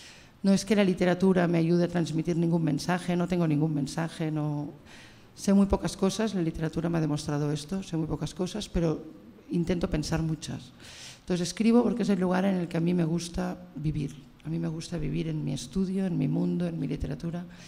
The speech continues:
En México hay un ver-, un verbo muy cómodo que es engentarse. Yo me engento con mucha facilidad. Me gusta mucho estar sola en casa y hacer mis cosas.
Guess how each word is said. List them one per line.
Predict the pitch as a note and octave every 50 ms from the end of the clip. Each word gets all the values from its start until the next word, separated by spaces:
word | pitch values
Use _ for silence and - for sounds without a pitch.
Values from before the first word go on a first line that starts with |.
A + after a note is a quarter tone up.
| - - - - - -
En | - E3+ E3+
México | F3+ F3 F3 F#3+ F3 F#3+
hay | F3+ F3
un | E3+ E3+
ver-, | D#3+ F3 - D#3+ - - -
un | E3 E3+ E3+
verbo | E3+ E3+ E3 D#3 E3
muy | D#3+ D#3+ D#3
cómodo | C3+ - E3 D#3+ E3 E3 D#3+ D#3
que | - -
es | D3
engentarse. | D#3+ D3+ C#3+ - D3 C3 C3+ C#3+ D3+ D#3 D#3 D#3 - - F#3 F#3+ -
Yo | E3 D#3+
me | D#3+ D#3+
engento | D3 C#3+ - F3 E3 E3 - E3+ D#3+
con | D3+ C#3+
mucha | D3+ D3+ D3+ D3+ D#3+ D3
facilidad. | - C3+ - - C#3+ C#3+ C#3 C#3 D3 E3 - - - - - - - - - - - - - - - -
Me | - D#3+
gusta | D#3 D#3+ D#3 - E3+
mucho | D#3+ D#3+ D#3+ D#3+ - D3+
estar | D3 - - C#3+
sola | - - - D#3+ D#3
en | D3 C#3+ C#3
casa | - C#3 C#3+ C#3 - - D3 D3
y |
hacer | C#3 C#3 C#3+ - C#3+ C#3
mis | C#3 C3+ C#3+ -
cosas. | - - - - - - -